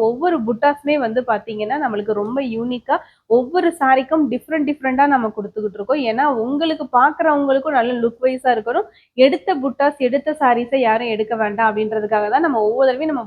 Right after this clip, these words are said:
புட்டாஸையும் நம்ம மாத்தி மாத்தி கொடுத்துக்கிட்டு இருக்கோம். இந்த சாரியோட பிரைஸ் only தௌசண்ட் த்ரீ ஃபிஃப்டி பிளஸ் ஷிப்பிங் வந்துடும். பிங்க் வந்து பாத்தீங்கன்னா, நல்ல டார்க் பிங்க் தான். ஆனா, அது கொடுத்திருக்க கான்ட்ராஸ்ட் கலரும்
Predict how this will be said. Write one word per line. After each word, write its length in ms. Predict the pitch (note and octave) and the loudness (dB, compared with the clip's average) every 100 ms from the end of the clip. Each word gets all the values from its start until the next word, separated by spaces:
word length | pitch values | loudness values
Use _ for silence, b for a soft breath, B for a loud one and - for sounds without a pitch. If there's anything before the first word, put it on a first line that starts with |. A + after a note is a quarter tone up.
| G3 | -8
புட்டாஸையும் 480 | G#3+ C4+ C4+ C#4+ D#4 | -2 -2 -2 -4 -4
நம்ம 280 | A3+ G3+ G#3 | -4 -4 -4
மாத்தி 140 | A3+ G#3+ | -6 -6
மாத்தி 180 | G#3 A3+ | -8 -12
கொடுத்துக்கிட்டு 400 | F#3 F#3 F3+ F#3 | -16 -16 -16 -16
இருக்கோம். 240 | - F3+ _ _ - | -14 -16 _ _ 0
இந்த 300 | D4+ D#4 F#4 | 2 2 4
சாரியோட 420 | D4+ C4 C4+ B3 B3 | 6 6 6 2 2
பிரைஸ் 260 | A#3+ G#3 E4 E4 A3+ | 0 -2 -2 -4 -4
only 180 | A3 C#4+ A3+ | -6 -6 -6
தௌசண்ட் 340 | A3 B3 A#3+ | -6 -8 -6
த்ரீ 100 | A#3 A#3+ | -4 -6
ஃபிஃப்டி 280 | G#3+ - B3+ - | -10 -16 -12 -4
பிளஸ் 220 | G4 - | -4 -4
ஷிப்பிங் 320 | F#3+ F#3+ F3+ F3 | -16 -14 -12 -12
வந்துடும். 300 | F3 F3+ - _ _ _ _ _ _ _ _ _ E4+ | -14 -16 -18 _ _ _ _ _ _ _ _ _ 2
பிங்க் 240 | F4+ A4 G4+ | 2 4 2
வந்து 160 | C#4+ D4+ | 2 4
பாத்தீங்கன்னா, 540 | C#4 A#3 A#3+ A#3 G#3+ C4+ | 2 2 -2 -2 2 2
நல்ல 320 | A3 A3 C#4 | 2 2 2
டார்க் 420 | A3+ G3+ A3+ B3 A#3+ | 2 2 2 0 -4
பிங்க் 260 | A3 G3+ G3+ | -4 -4 -2
தான். 220 | G3 G#3 C#4+ A#3 | 0 2 2 4
ஆனா, 180 | C4 C4+ | 6 4
அது 80 | A#3 | 4
கொடுத்திருக்க 380 | B3 C4+ E4+ C#4+ A#3 | -6 -6 -4 -4 0
கான்ட்ராஸ்ட் 480 | A3 B3+ C#4 C4 - G#3 | 0 2 0 0 -6 -2
கலரும் 340 | G#3 A3+ D4+ | 0 0 -2